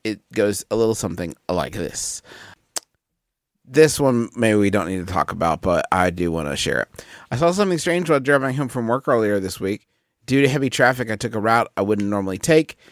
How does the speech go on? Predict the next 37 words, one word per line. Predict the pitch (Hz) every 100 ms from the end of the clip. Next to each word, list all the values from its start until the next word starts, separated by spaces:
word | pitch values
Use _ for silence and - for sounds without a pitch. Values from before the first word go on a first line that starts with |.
| _ _
and | - 107 104
while | 101 101
driving | 113 135 127 117
through | - 117 110
a |
neighborhood | 110 131 123 135 123
I'm | 110
not | 113 107
familiar | - 120 127
with, | 123 123 -
I | 107
noticed | 110 120 -
a | 98
blue | 127 160
figure | - 123 123 123 -
on | 104
someone's | - 113 117 113
front | - 104 98
lawn. | 127 113 85 - _ _ _ _ _ -
As | 107 101
I | 95
got | 127 -
closer, | 139 131 123 113
I | 101
saw | - 117 117
that | 107 87
it | 57
was | 92
a | 82
cutout | 127 123 123 -
of | 98
a | 92
Na'vi | 92 82 87 110 165 196 202
from | - 92
the |
movie | 92 82 80
Avatar, | - 160 165 165 147 139